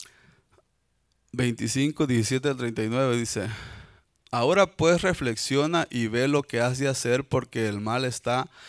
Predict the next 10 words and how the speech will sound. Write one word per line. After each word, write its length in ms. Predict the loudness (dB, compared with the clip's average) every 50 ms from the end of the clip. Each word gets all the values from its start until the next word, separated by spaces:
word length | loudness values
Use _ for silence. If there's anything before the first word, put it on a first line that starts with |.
| -20 -20 -18 _
ya 220 | -2 2 2 2
resuelto 600 | 4 2 0 0 2 4 4 4 4 2 0 -2
contra 340 | 2 0 0 0 2 0 0
vuestro 420 | 0 0 -2 -2 -2 0 0 2
amo 240 | 2 2 2 2 0
y 60 | -2
contra 420 | 0 0 -2 -2 0 -2 -2 -4 -4
toda 360 | -4 _ 0 0 2 2 0
su 180 | -2 -4 -8 -8
casa, 480 | -2 0 0 0 0 0 -4 -6 -8